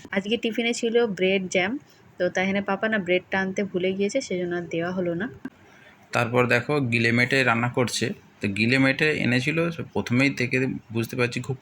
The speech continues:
Speaker 2: খারাপই দিয়েছে, মেটেগুলো তো নেওয়া যায়নি, শাহিনা সেগুলো সব ফেলে দিয়েছে। গিলে আর ওই কি গলা, দুটো একসাথে যখন রান্না করছে, খুব ভালো করে রান্না করেছে, করার পরেও সে এমন হয়েছে খাওয়াই গেল না।
Speaker 1: প্রথমে নুন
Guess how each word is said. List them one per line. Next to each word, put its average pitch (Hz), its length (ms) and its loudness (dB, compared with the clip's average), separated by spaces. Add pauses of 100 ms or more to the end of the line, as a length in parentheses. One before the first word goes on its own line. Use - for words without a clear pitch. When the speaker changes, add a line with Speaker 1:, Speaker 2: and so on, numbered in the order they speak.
Speaker 2:
খারাপই 117 400 2
দিয়েছে, 117 300 0 (500)
মেটেগুলো 127 460 2
তো 139 60 -2 (100)
নেওয়া 104 280 2
যায়নি, 107 280 0 (260)
শাহিনা 104 300 2
সেগুলো 110 260 0 (100)
সব 135 120 4 (100)
ফেলে 104 260 0
দিয়েছে। 90 300 -2 (920)
গিলে 117 420 2 (280)
আর 110 160 6
ওই 113 80 0 (120)
কি 127 140 -6 (160)
গলা, 107 260 6 (360)
দুটো 110 160 -2 (120)
একসাথে 117 340 0
যখন 135 160 2 (100)
রান্না 104 240 4
করছে, 131 240 0
খুব 147 120 2 (120)
ভালো 110 240 4
করে 131 140 4 (100)
রান্না 113 280 2
করেছে, 120 300 0 (200)
করার 110 320 4
পরেও 110 260 2 (100)
সে 127 80 -2 (400)
এমন 117 240 2 (180)
হয়েছে 143 340 2 (600)
খাওয়াই 117 400 6
গেল 92 140 0 (120)
না। 95 60 -8 (800)
Speaker 1:
প্রথমে 226 320 0
নুন 208 160 4